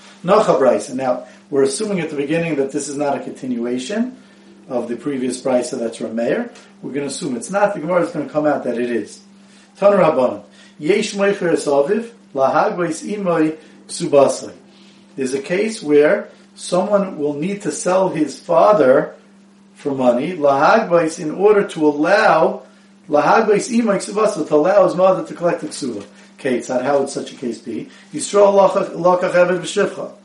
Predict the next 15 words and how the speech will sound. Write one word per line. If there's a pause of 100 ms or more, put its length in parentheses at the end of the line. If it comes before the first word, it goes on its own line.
(340)
min
hashuk.
Yisrael
bought
an
eved
and
shivcha
from
a
shuk. (600)
Ulahem
ben, (200)
and
they